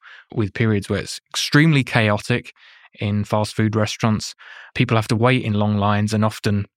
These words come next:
you know, if you've been in, uh, various McDonald's, quite often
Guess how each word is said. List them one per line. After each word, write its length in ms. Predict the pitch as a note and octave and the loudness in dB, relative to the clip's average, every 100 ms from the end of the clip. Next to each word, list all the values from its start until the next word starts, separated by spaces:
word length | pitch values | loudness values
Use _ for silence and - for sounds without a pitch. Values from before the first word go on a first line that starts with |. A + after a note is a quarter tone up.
| _ - | _ -10
you 100 | A#2 | -8
know, 100 | G2 | -6
if 220 | G2+ - | -6 -4
you've 120 | G#2+ | -2
been 140 | A2+ G#2 | 2 2
in, 160 | G2 - - - - | 0 -4 -12 -16 -2
uh, 120 | A2+ A2 | 0 4
various 340 | A#2 A2+ G#2+ | 4 2 2
McDonald's, 640 | A#2 - D3+ C3+ A#2+ - - _ | -2 2 2 2 -4 -10 -18 _
quite 200 | C3 B2+ | -2 0
often 520 | A#2+ - A#2 A2 G2 | -2 -2 0 0 -2